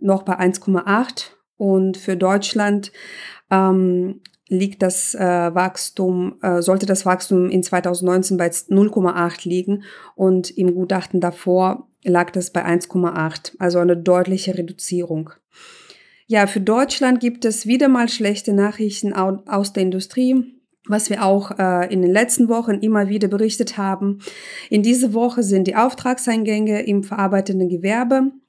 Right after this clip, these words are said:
für den Monat, äh, Februar veröffentlicht. Und, äh, diese sind schon deutlich eingebrochen.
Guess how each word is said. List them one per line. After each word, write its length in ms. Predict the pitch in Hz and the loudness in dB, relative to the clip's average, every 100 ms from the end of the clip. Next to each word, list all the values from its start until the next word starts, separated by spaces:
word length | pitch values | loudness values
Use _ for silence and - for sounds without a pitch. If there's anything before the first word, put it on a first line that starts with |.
| - | -10
für 160 | 220 226 | -2 0
den 140 | 220 | 2
Monat, 600 | 214 214 214 202 - - - | 2 2 0 -4 -8 -8 0
äh, 260 | 202 202 | 2 2
Februar 420 | 202 214 208 202 | 2 2 2 0
veröffentlicht. 840 | 202 202 208 202 202 196 196 196 - - - - - - _ | 0 0 0 0 -2 2 0 0 -12 -20 -20 -20 -20 -20 _
Und, 560 | - 220 214 214 202 - | 2 4 4 2 -2 0
äh, 200 | 214 196 | 2 2
diese 260 | 220 240 240 | 2 2 2
sind 260 | 214 226 | 2 -2
schon 220 | 220 196 | 0 0
deutlich 480 | 185 208 214 208 196 | 2 2 2 -2 -2
eingebrochen. 880 | 190 196 185 170 175 175 180 175 | -2 0 -2 -4 -8 -6 -6 -8